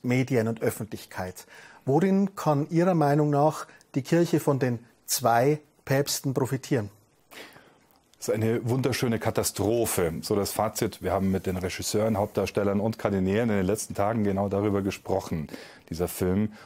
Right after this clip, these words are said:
Speaker 2: wunderschön, weil sehenswert, eine Katastrophe, weil Geschichtsklitterung von der gröbsten und krudesten Art.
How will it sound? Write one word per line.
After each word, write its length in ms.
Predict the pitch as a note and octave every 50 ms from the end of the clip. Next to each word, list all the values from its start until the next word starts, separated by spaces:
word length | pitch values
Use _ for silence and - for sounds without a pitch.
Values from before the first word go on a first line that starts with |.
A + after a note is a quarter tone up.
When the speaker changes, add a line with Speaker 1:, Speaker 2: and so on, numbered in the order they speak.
| - - -
Speaker 2:
wunderschön, 560 | A2 A#2+ B2+ A2+ G#2+ - - A#2 A#2 A#2+ A#2+
weil 120 | G#2 G2
sehenswert, 640 | F2+ - G#2 G#2+ A#2+ C3 D3 C#3 - - B2 B2 F2
eine 140 | F#2+ G2+ F#2+
Katastrophe, 640 | - G#2+ G2 G#2 F#2+ - - A2+ B2 A#2 - A2+ G2
weil 140 | G2 G2 F2+
Geschichtsklitterung 800 | G2+ F#2+ - B2 A2 - - - - A2+ G2+ - G#2 G2 G2 F#2+
von 160 | - - G2
der 80 | F#2 F#2+
gröbsten 640 | - - - G2 F#2 A#2+ A#2+ C#3+ D3 - - - G2+
und 140 | F#2+ F2
krudesten 640 | - - G#2+ A2 A2 G#2+ G2 - - - G#2 - -
Art. 340 | - G#2+ G2 F2+ - - -